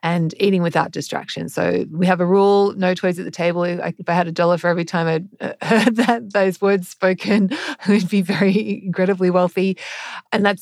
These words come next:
goes for all of us. No phones at the table, no toys at the table. And, you know, we're focusing on the food and on, on spending time together when we're eating. So that's something that we've been doing for, forever. And that, uh, whole thing of, like, when you have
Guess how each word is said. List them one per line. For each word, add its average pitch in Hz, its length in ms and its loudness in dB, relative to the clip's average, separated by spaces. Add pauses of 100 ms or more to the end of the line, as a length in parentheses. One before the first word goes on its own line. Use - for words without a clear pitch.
(120)
goes 190 220 0
for 196 100 2
all 202 80 4
of 185 80 -2
us. 170 120 -6
No 165 140 -2
phones 160 300 0
at 160 80 -4
the 165 80 -4
table, 147 320 -2
no 160 140 -2
toys - 240 -6
at - 80 -6
the - 80 -8
table. 127 460 -6
And, - 460 -8
you - 140 -6
know, - 80 -8
we're 160 280 -4
focusing 156 460 -4
on 143 140 -4
the - 80 -6
food 240 540 0
and 147 160 0
on, 151 360 -6 (220)
on 175 180 -2
spending 165 300 -2
time 143 200 -4
together 240 520 0
when 156 240 -2
we're 135 220 -6
eating. 147 380 -8 (560)
So 160 520 0 (140)
that's - 400 -4 (100)
something 180 340 -2
that 175 200 -4
we've 180 240 -2
been 180 180 2
doing 156 260 0
for, 151 280 -2 (220)
forever. - 400 -4
And 165 340 -2
that, 180 160 0
uh, 180 80 0 (260)
whole 202 180 0
thing 185 260 2
of, 165 180 -2
like, 156 160 -4
when 160 120 0
you 156 60 0
have 151 300 -2